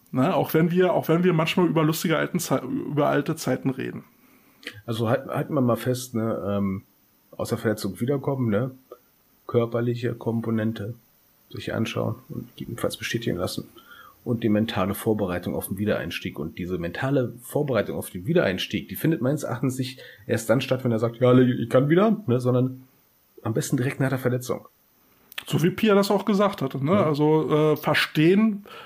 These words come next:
Speaker 1: was ist passiert, verstehen, wie geht die Heilung jetzt vonstatten, was, was ist dafür nötig ähm, und dann kann man sich damit auch, äh,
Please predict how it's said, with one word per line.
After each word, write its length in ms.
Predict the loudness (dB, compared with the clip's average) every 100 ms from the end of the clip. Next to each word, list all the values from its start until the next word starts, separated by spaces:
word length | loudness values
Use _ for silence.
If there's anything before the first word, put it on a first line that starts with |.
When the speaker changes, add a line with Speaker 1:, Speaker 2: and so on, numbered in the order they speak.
| -6
Speaker 1:
was 280 | 0 0 0
ist 240 | 0 -2
passiert, 680 | 0 0 -2 0 2 2 0 -12 -16 -18 -18 -20 _ -18
verstehen, 760 | -4 0 0 4 6 6 4 2
wie 160 | -2
geht 240 | 0 0 2
die 120 | 2
Heilung 360 | 4 4 4 2
jetzt 160 | 0
vonstatten, 600 | 2 2 2 0 2 2
was, 180 | 2 2
was 440 | 0 -2 -2 -2 -2
ist 120 | -2
dafür 260 | -2 -2 2
nötig 600 | 4 4 4 0 -2 -8 -20 -20 -18 -18 -20 -10 -2
ähm, 540 | 0 0 0 -2 -4 -12 -6
und 360 | -2 -2 -2
dann 180 | -4 -4
kann 160 | -2 0
man 160 | 0
sich 140 | 0 -2
damit 400 | 2 2 0 0
auch, 280 | 0 0 -2
äh, 440 | -2 0 -2 -4